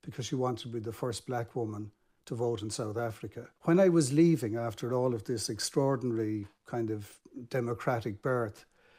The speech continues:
I was in Cape Town waiting to get a flight back to, uh, Frankfurt and then go to Strasbourg and report to the group. And a young group, uh, students, I would say, um,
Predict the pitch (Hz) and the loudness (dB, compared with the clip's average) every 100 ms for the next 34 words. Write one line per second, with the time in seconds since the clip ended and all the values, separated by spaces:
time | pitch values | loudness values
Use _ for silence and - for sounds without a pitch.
0 | - - - _ - _ - 139 131 143 | -20 -20 -20 _ -20 _ 0 2 6 6
1 | 143 170 165 160 156 127 127 131 - 135 | 6 6 4 4 2 4 2 -2 0 4
2 | 135 123 120 120 113 - 120 117 110 - | 4 4 2 2 0 2 2 2 -2 -2
3 | 120 113 - - 120 113 110 135 117 104 | -2 -2 -6 -2 0 0 -2 -4 -4 -2
4 | - 135 123 - 101 123 110 113 117 110 | 0 2 0 -6 -6 -4 -2 0 -2 -2
5 | 107 - 131 120 104 110 104 107 107 - | -4 -4 -2 -2 -2 -6 -4 -6 -6 -2
6 | 120 110 113 104 104 113 98 - _ _ | -2 -2 -6 -10 -6 -6 -6 -12 _ _
7 | _ _ _ _ _ 139 135 147 190 180 | _ _ _ _ _ 0 4 6 6 4
8 | 156 143 127 - - _ _ _ - 123 | 4 4 4 -4 -20 _ _ _ -14 -10
9 | 113 - 180 165 135 120 120 110 107 - | -4 2 6 6 6 0 0 0 -2 -2
10 | 120 113 113 113 - 113 110 107 107 | -2 0 -2 -4 -8 -6 -6 -6 -8